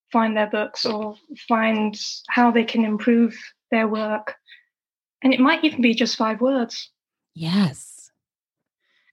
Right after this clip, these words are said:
Speaker 2: absolutely. And you want it to be honest. Like, of course, we're gonna get
Speaker 1: Mm.
Speaker 2: trolls out there who just wanna say nasty stuff, but
Speaker 1: For me, it's also, when I leave a review, I might talk about things that I didn't like, but I try to formulate it in a way,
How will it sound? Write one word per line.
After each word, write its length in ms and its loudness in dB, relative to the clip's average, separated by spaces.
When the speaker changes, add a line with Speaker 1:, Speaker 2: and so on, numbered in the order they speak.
Speaker 2:
absolutely. 800 0
And 120 4
you 60 4
want 220 2
it 100 -2
to 60 -8
be 200 0
honest. 380 0
Like, 140 -2
of 120 -2
course, 280 0
we're 80 2
gonna 140 4
get 220 0
Speaker 1:
Mm. 140 -20
Speaker 2:
trolls 480 2
out 240 2
there 340 0
who 120 -2
just 280 -10
wanna 220 0
say 220 -2
nasty 440 -2
stuff, 380 -4
but 160 -2
Speaker 1:
For 140 2
me, 320 2
it's 180 -12
also, 420 2
when 200 2
I 80 2
leave 220 2
a 60 0
review, 540 0
I 80 4
might 560 0
talk 280 0
about 340 0
things 260 2
that 120 2
I 40 2
didn't 300 2
like, 420 -2
but 140 -4
I 80 0
try 320 0
to 100 -8
formulate 440 2
it 100 -4
in 100 4
a 60 -4
way, 400 -4